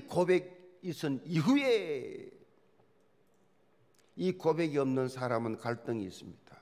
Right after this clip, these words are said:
시험이 있습니다. 낙심이 됩니다. 절망합니다. 나를 쳐다보고 저를, 환경을 쳐다보고 늘 힘 빠졌다, 힘 얻었다, 왔다 갔다 합니다. 답 없다는 증거예요. 답 안 나왔다는 증거예요.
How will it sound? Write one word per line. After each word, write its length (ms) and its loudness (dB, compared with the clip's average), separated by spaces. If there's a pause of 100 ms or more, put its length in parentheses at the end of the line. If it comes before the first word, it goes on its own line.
(160)
시험이 420 2
있습니다. 580 -2
낙심이 520 -2
됩니다. 520 -4
절망합니다. 920 0 (400)
나를 680 0
쳐다보고 800 -2
저를, 320 -6 (140)
환경을 440 0
쳐다보고 640 -4 (460)
늘 880 2
힘 260 -4
빠졌다, 500 0
힘 280 -4
얻었다, 420 0
왔다 380 -2
갔다 300 0
합니다. 640 -2 (140)
답 220 -2
없다는 480 0
증거예요. 580 0
답 260 -2
안 180 -2
나왔다는 440 2
증거예요. 640 2